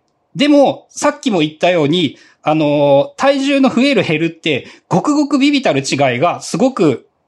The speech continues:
一年を通して見てみると、ものすごく大きな影響を及ぼすものになっている。だとすると、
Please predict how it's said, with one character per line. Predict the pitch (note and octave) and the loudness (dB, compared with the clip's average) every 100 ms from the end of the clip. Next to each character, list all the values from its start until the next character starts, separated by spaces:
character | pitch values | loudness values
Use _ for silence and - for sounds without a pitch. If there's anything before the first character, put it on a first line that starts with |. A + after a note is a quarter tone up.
| _ - | _ -10
一 | D#3+ C#4+ | -2 2
年 | C#4 F#3+ C3 | 2 2 0
を | |
通 | C3 A#3 F#3+ | 0 0 0
し | - | 0
て | C3+ | 0
見 | F#3 | 0
て | F3+ | 0
み | C#3 | -2
る | A2+ A#2+ | -2 -2
と、 | D#3+ | 0
も | C#3+ | 2
の | A#3 | 2
す | B3 | 0
ご | C4+ C4+ | -2 -2
く | D3+ | -2
大 | G3+ G3 | 0 0
き | - | 0
な | A#2+ | 0
影 | A#2 C3+ C3+ | 0 -2 -2
響 | D3 | -2
を | C3+ C3+ C3 - | 0 -2 -4 -2
及 | D#3 F3 | 0 2
ぼ | F#3 | 0
す | - | 0
も | C3 | 0
の | C3 A#2+ | 0 0
に | A#2 | 0
な | C3 | -2
っ | C#3 | -4
て | B2 | -6
い | G#2 | -6
る。 | G#2+ F#3+ _ _ _ _ | -8 -12 _ _ _ _
だ | - D4+ | -4 0
と | D4 | -2
す | - | 0
る | F3+ D3+ C3 | 0 0 0
と、 | A3+ G3 A2+ | 0 0 -2